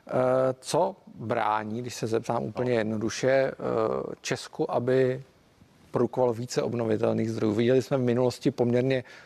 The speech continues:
Speaker 1: obsáhlou podporu pro výstavbu solárních elektráren a v současnosti toho mnoho není. Podpora pro solární elektrárny klesá, větrníky nikdo moc nechce,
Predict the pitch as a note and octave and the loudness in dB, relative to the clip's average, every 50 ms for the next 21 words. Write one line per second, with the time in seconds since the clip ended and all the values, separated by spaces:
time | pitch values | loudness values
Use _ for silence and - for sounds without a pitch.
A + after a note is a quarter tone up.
0 | - - _ - - - - D3+ C#3+ C#3 B2 C3+ C#3+ C3+ - - A#2 - _ - | -20 -12 _ -4 -4 0 2 2 2 2 2 2 0 0 0 -4 -4 -2 _ 2
1 | C3+ C3+ B2+ - C#3+ C#3+ C3 A#2+ - - C#3 C3+ C3+ - - C#3 B2+ B2+ B2+ C3+ | 2 2 2 2 2 2 2 0 0 -2 -2 -2 -2 -4 -2 0 2 2 2 0
2 | D3+ D3 - - D3+ A#2 - _ - B2+ B2+ C3 D3 E3 F3+ - - - - - | -4 -10 -6 -4 -4 -4 -4 _ -4 -2 -2 0 0 -2 -4 -6 -12 -20 -20 -20
3 | - - - _ - B2+ - - D3 C3+ - - C#3+ - - E3+ D3 - - - | -20 -20 -10 _ -6 -6 -4 -2 -4 -2 -2 -2 -4 -2 -4 -6 -6 -6 -8 2
4 | - F3+ F3 F3 F3+ F#3+ F#3+ - _ _ _ _ _ - - _ _ _ _ _ | 4 6 8 8 6 4 0 -8 _ _ _ _ _ -20 -20 _ _ _ _ _
5 | D#3 C3 C#3+ F3+ C#3 - - - B2 B2 A#2+ E3 D#3 B2 G#2 G2+ G#2 G#2+ A2 B2+ | -2 2 2 0 0 0 -4 -2 -2 0 2 2 2 0 -2 -2 -2 -4 -4 -2
6 | D#3 F#3 G3 G#3 - _ _ _ _ - - - C3 - - - D#3 D3 C3+ - | -2 -4 -4 -6 -10 _ _ _ _ -20 -4 -4 -4 -2 0 0 2 2 2 0
7 | - D3 C3+ - - C#3 C3+ C3+ C3+ D3+ D3+ C#3+ C3 C3 - - D#3+ D3 C#3+ C3 | -2 -4 -4 0 2 2 2 2 2 -2 -2 -2 -2 -2 0 0 2 2 2 0
8 | G#2+ G2 - - A#2 G#2 - - C3+ C3+ C#3+ C3+ C3 A#2+ - D3 C3+ C#3 C#3 C3+ | -2 -8 -8 -8 -8 -8 -4 0 2 2 2 2 0 0 0 0 0 2 0 -2
9 | C3 - D3+ C#3+ C#3+ C3+ - - - - - - - _ C3+ C3+ C3+ C#3 D3 E3 | 0 2 4 4 4 2 -2 -10 -20 -20 -20 -20 -10 _ 0 0 2 4 2 2
10 | D3+ C#3+ A#2+ - - - - - A#2 A2 A2+ - - - - - D#3+ D3 D3+ D#3 | 2 2 -2 -2 -4 -12 -10 -6 -4 -4 -2 -4 -4 -6 -2 0 2 4 4 2
11 | E3+ | 0